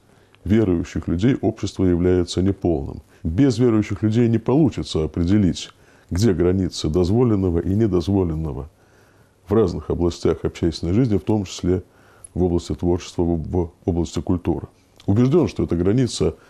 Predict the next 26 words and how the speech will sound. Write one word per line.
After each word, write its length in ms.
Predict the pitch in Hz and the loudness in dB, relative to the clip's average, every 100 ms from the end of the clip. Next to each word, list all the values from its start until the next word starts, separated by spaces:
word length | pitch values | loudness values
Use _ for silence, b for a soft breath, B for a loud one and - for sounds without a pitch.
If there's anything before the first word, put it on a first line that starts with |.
| b b | b b
этическая 560 | 85 139 127 87 - 82 | 0 0 0 -2 -2 0
граница 400 | 85 92 82 80 | 0 -2 -4 -2
дозволенного 580 | 87 85 95 85 85 | -2 0 0 0 -2
и 80 | 82 | -2
недозволенного, 760 | 85 82 90 110 123 98 92 92 | -4 -2 -2 0 0 0 -2 0
была 200 | 107 110 | 2 2
неправильно 560 | 127 - 135 78 76 | 0 0 0 0 -4
проведена 680 | - 85 87 90 90 78 - b b b b | -4 -2 0 0 0 0 -4 b b b b
в 120 | - | -8
позднее 380 | - 107 82 82 | 0 0 0 -4
советское 640 | - 90 85 - - 78 | -2 0 0 -2 -2 0
время, 320 | 90 131 104 | 2 0 0
в 40 | 78 | -4
восьмидесятые 760 | 85 - 85 - 82 78 82 85 | -6 -6 -4 -2 -2 -2 -2 0
годы, 300 | 127 110 82 | 0 0 -2
когда 420 | 85 82 92 82 b b b b | -2 0 0 0 b b b b
цинизм 600 | - 113 120 110 78 76 | -2 2 4 2 0 -6
похоронил 760 | - 80 92 90 92 90 73 67 _ b b b b | -10 -6 0 2 2 0 -2 -6 _ b b b b
советскую 640 | - 185 90 76 - 76 | -2 2 2 -2 -4 -2
мораль, 400 | 82 90 117 117 113 | 0 0 2 0 -2
и 40 | 92 | -4
уж 100 | 90 | -2
тем 180 | 92 92 | -2 0
более 360 | 143 165 110 | 2 2 2
в 60 | 78 | 0
начале 480 | 92 - 92 82 | -6 -2 -2 -2